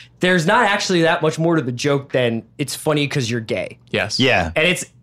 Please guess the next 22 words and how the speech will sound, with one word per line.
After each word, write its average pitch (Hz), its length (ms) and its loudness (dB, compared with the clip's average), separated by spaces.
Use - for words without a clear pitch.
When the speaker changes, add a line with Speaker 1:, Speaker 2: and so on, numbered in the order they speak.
Speaker 1:
somewhat 180 420 2
ironic 180 480 4
in 160 80 0
some 170 200 0
of 180 60 0
those 180 200 0
movies, 185 360 0
but 135 400 0
actually 135 320 -2
not 127 240 0
that 156 120 -2
ironic. 185 480 2
So 180 160 0
it's, 165 260 0
it's - 200 -4
very 196 200 2
strange 175 320 0
to 143 80 -6
revisit 135 380 0
it. 113 60 -2
It's 113 180 -6
a, 131 80 -4